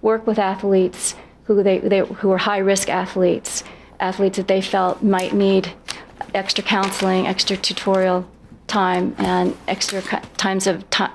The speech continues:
understanding time management and study skills. So they hi-, they would hire someone such as myself to work with h-, what they called high-risk athletes, and that's what I did during that time.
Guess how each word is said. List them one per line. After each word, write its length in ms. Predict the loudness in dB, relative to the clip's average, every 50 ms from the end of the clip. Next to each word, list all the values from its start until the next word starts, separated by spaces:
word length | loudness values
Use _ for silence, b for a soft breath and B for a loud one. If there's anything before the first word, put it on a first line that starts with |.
| -10 -14 -6 -2
understanding 520 | -2 0 0 0 0 0 2 2 2 0
time 300 | 0 -2 -2 -2 0 2
management 560 | 2 2 2 0 0 0 0 0 -2 -2 -2
and 100 | -4 -6
study 320 | -4 -2 -2 0 0 -2 -4
skills. 580 | -6 -6 -2 -2 0 0 0 -4 -6 -12 -18 -18 B B B B B B B B B B B
So 480 | B -2 0 2 2 2 2 2 0 0
they 160 | 2 2 2
hi-, 320 | 2 2 0 0 0 0 0
they 100 | 2 2
would 100 | 2 2
hire 420 | 0 0 0 0 0 -2 -2 -6 -10 -18 -20 _ -20 -18 _ -8
someone 440 | -4 -2 0 2 2 2 0 -2 -6 -6
such 160 | -4 -2 -2
as 100 | 0 0
myself 580 | 0 0 0 0 0 0 0 0 -2 -6 -10 -16 B B B B B B -2
to 360 | 0 2 2 4 2 2 0 0
work 360 | 2 2 2 2 -2 -4 -2
with 220 | -2 0 0 -2 -4 -6 -8
h-, 60 | -8 -6 -2
what 200 | -2 -2 0 2
they 240 | 2 2 2 2 0
called 340 | -2 -4 -4 -2 -2 0 -2
high-risk 640 | -2 -2 -2 0 0 2 2 2 0 0 -2 -4 -4
athletes, 640 | -4 -4 -4 -4 -4 -2 -2 -2 -4 -6 -8 -8 -4 0
and 380 | 0 2 2 2 0 -2 -4 -8 B B B B
that's 200 | B -6 -4 -2
what 80 | 0 0
I 60 | 0
did 180 | 2 0 0 0
during 220 | 0 0 2 2
that 180 | 2 0 -2 -2
time. 360 | -2 0 0 0 0 -2 -6